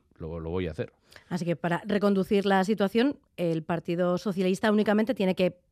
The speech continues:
Speaker 2: mm, cumplir, eh, esos calendarios, ¿no?, que se han establecido,
Speaker 1: A ver,
Speaker 2: o algo
Speaker 1: eh,
Speaker 2: más.
Speaker 1: cuando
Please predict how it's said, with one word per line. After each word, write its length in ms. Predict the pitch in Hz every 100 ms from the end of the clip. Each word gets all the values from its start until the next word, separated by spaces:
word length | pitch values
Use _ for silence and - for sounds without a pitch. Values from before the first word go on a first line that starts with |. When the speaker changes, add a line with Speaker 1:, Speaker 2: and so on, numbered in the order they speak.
| _ _ _ -
Speaker 2:
mm, 280 | 190 180 170
cumplir, 460 | - 208 226 226 269 - - - - - _ _
eh, 420 | 175 156 143 139 - _ _ -
esos 320 | 220 220 -
calendarios, 560 | 185 165 160 151 123 151
¿no?, 160 | 196
que 120 | 254 240
se 180 | 185
han 400 | 170 160 151 147 -
establecido, 720 | - 160 160 285 294 147 147 -
Speaker 1:
A 200 | - 127
ver, 260 | 147 120
Speaker 2:
o 60 | 220
algo 180 | 214 185
Speaker 1:
eh, 20 |
Speaker 2:
más. 360 | 139 151 - -
Speaker 1:
cuando 260 | 117 110